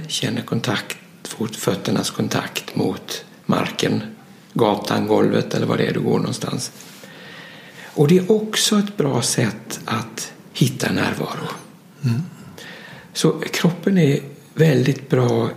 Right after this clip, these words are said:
Speaker 1: instrument, väldigt bra meditationsobjekt när det gäller att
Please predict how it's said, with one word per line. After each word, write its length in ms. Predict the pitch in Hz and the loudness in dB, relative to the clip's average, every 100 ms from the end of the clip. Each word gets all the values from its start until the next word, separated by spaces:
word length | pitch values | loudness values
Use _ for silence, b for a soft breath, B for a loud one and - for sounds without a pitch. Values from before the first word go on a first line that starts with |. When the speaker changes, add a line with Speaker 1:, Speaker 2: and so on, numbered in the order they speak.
| - | -2
Speaker 1:
instrument, 1040 | 123 104 - 110 147 151 107 - - - | 0 0 2 6 6 6 4 -2 -4 -2
väldigt 220 | 131 127 | -2 -2
bra 340 | - 107 104 - B B B B B - | -2 -2 -2 -4 B B B B B 0
meditationsobjekt 1300 | 117 107 104 - 143 - - 135 127 95 - - - | 2 4 2 4 4 4 4 4 4 2 -6 -10 -8
när 140 | - 107 | -4 -2
det 60 | |
gäller 340 | - - - - | 0 -2 -4 -6
att 380 | - - - - | -8 -10 -12 -12